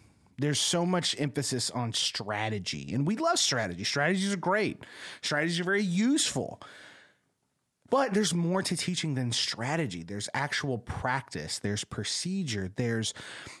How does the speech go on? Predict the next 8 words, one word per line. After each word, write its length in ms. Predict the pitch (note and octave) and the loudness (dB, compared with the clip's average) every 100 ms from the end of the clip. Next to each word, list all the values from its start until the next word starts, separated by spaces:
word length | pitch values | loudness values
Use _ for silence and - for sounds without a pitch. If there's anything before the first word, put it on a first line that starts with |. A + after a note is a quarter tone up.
| _ | _
philosophy, 880 | - D3+ C3 C3+ F3 - B2+ - F2 | -4 -2 2 4 4 2 0 -2 -4
there's 280 | F#2 G#2 G#2 | -2 -2 -2
research, 720 | G#2+ C#3 G#3 - G#2+ D#2+ - | -2 0 2 2 0 -2 -4
there's 220 | A2+ A#2 | -2 -2
data-driven 840 | G#2+ G#2 C3+ D3 E3 D3 C#3 D3 C3+ | -4 -2 2 4 4 2 2 2 2
decisions 840 | A#2+ - - A3 F#3+ B2 G#2+ A2 | 0 0 2 2 2 2 0 0
that 200 | B2 A2 | 0 0
you 640 | A2 A#2 B2+ C3 C3+ B2+ | 0 0 2 4 4 2